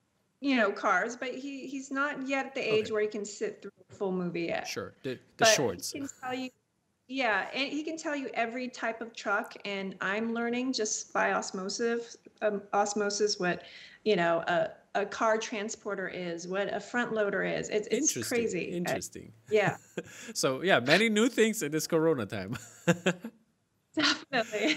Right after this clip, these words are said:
Speaker 1: <laughs>
Speaker 2: We're all learning. Um, okay, so the, the podcast usually works like that. I, I always pick, like, three different, uh, artworks of yours, and, uh, you will tell me a little something about that. And I wanna start off
Speaker 1: Okay.
Speaker 2: with, um,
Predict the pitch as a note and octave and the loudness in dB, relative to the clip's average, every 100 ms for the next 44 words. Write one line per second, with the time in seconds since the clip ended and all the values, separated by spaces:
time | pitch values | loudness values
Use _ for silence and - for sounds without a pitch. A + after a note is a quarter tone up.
0 | - C3 C3+ C#3 D3 C#3 A2+ G2+ - D3 | 0 -2 2 4 4 4 0 -2 -2 0
1 | D#3 D#3 - _ F#3+ B3 B3 A3 F#3 G#3+ | 0 -6 -12 _ 2 4 4 2 0 -2
2 | G3 E3+ G3 A3+ A3+ G3+ - - E3 F3 | -2 -2 2 2 2 -6 -6 -14 -6 -4
3 | E3 C#3 B2 C3 C#3 A#2 C3 B2+ B2 B2+ | -4 -8 -8 -8 -8 -6 -4 -4 -6 -8
4 | B2+ B2+ C3 C#3+ - - D3+ B2 A2 - | -8 -8 -6 -6 -8 -10 -8 -8 -10 -10
5 | C3+ C#3 A#2+ B2+ - B2+ A#2+ A#2+ A2+ A#2 | -8 -6 -6 -6 -6 -8 -8 -10 -8 -8
6 | A2 G2+ C#3+ - G#2+ - A2 A2+ F#3 E4 | -6 -4 -4 -6 -10 -8 -10 -8 -8 -10
7 | - _ C3+ C3+ C3+ C3+ C3 C3 C#3 B2+ | -14 _ -12 -8 -6 -6 -6 -6 -4 -2
8 | A#2 B2+ D3+ C3 A#2+ - B2+ A#2+ G#2+ G2+ | -2 -4 -2 -2 -4 -6 -6 -6 -8 -8
9 | G#2+ A2 G2+ - G#2+ G2+ G#2+ F#2 F#2 - | -8 -8 -8 -8 -10 -12 -14 -14 -18 -20
10 | - - - - - - - _ D3 D3 | -20 -20 -20 -20 -20 -20 -20 _ -4 -2
11 | D3 - D#3 G3 A3 F3 - D#3+ D#3 C#3+ | -2 -2 -2 -2 0 -2 0 4 4 4
12 | D3+ C3 C3+ C3 C3 - C3 B2 A#2+ A#2+ | 0 -2 -2 0 -2 -6 -8 -6 -6 -8
13 | A#2+ A#2 A2+ A2 A2 | -10 -10 -10 -8 -10